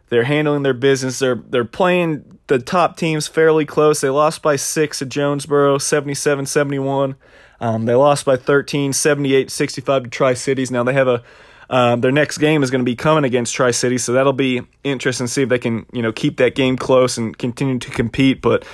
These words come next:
at twelve and five, Creekside, this is their first double-digit win season since two thousand sixteen, two thousand seventeen. And this Creekside program has not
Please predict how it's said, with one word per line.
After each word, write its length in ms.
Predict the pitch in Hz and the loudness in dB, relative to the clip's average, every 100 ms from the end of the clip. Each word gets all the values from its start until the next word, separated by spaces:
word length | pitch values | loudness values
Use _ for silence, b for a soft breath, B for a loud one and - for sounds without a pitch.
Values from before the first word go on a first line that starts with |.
| B B | B B
at 160 | 120 - | -2 0
twelve 300 | - 160 165 | 2 4 4
and 140 | 143 | 0
five, 440 | - 151 156 135 127 _ _ _ _ _ _ - | 0 2 4 2 -2 _ _ _ _ _ _ -6
Creekside, 520 | - 151 - 135 123 | 0 0 0 2 2
this 100 | 147 | 2
is 60 | - | 2
their 120 | 143 | 0
first 360 | - 147 135 120 | 2 0 0 0
double-digit 580 | 143 143 135 143 139 | 2 2 0 0 -2
win 180 | 131 135 | -2 -2
season 440 | 123 139 147 139 123 | -2 0 0 -2 -4
since 260 | 127 117 | -6 -6
two 140 | - 120 | -6 -2
thousand 420 | 135 139 120 117 | 0 0 -2 -2
sixteen, 540 | - 143 - 139 139 | -2 -2 -4 -4 -4
two 160 | 135 123 | -4 -2
thousand 340 | 135 135 117 | 2 2 0
seventeen. 640 | - 143 147 110 120 113 110 B B B B | 0 2 2 -2 -4 -6 -8 B B B B
And 460 | 117 117 113 110 - | -4 -2 -2 -4 -8
this 320 | 98 131 139 | -6 -2 -2
Creekside 500 | - 151 151 151 139 | 0 0 2 2 2
program 360 | - 139 127 120 | 2 0 0 -2
has 280 | 135 127 123 | 0 0 0
not 400 | 127 135 143 | 0 2 2